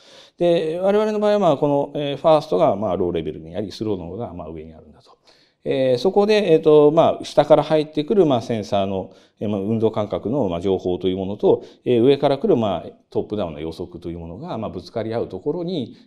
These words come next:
えー、問題が。まあ、こう、こういう感じですね。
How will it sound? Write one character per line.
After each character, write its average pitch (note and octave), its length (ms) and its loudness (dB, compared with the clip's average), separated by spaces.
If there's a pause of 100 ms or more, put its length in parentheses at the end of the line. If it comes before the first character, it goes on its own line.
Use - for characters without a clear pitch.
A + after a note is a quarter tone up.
え F#2 380 -4
ー、 - 20 -18
問 D#2 160 -20
題 - 120 -20
が。 - 40 -20 (400)
ま B2 100 -16
あ、 - 40 -20
こ E2+ 240 -4
う、 E2+ 40 -8
こ F2+ 120 -6
う D#2+ 60 -4
い - 20 -8
う D#2+ 40 -10
感 D2+ 140 -18
じ - 60 -20
で - 40 -16
す - 120 -18
ね。 - 160 -16